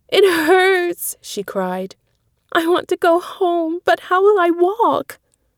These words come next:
"I can drop you both home in my carriage," offered Laurie. Jo thought about just how wealthy the Lawrences must be to own a private carriage. "It's still early," said Jo. "Do you not want to stay longer?"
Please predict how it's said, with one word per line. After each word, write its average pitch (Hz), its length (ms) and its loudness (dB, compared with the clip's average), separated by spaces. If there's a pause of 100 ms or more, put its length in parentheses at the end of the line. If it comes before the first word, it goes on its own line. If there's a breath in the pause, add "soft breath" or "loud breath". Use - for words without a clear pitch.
(840)
"I 185 100 -2
can 208 140 -4
drop 190 320 -2
you 196 80 -6
both 202 340 0
home 202 160 0
in 190 80 -2
my 180 160 -4
carriage," 254 640 0 (560)
offered 185 300 -8
Laurie. 180 400 -2 (680 loud breath)
Jo 254 180 4
thought 285 300 -2
about - 260 -8
just - 280 -4
how 226 140 -6
wealthy 175 380 -4
the 185 160 -6
Lawrences 175 500 -6
must 165 240 -8
be 208 200 -4
to - 200 -10
own 185 160 -2
a 170 40 -6
private 190 560 -6
carriage. 196 600 -10 (800)
"It's - 140 -10
still 294 280 2
early," 220 560 0 (280)
said - 260 -8
Jo. 165 300 -8 (400)
"Do 285 100 -2
you 339 100 4
not 330 220 0
want 311 240 -4
to 320 80 -8
stay 262 240 0
longer?" 202 560 -2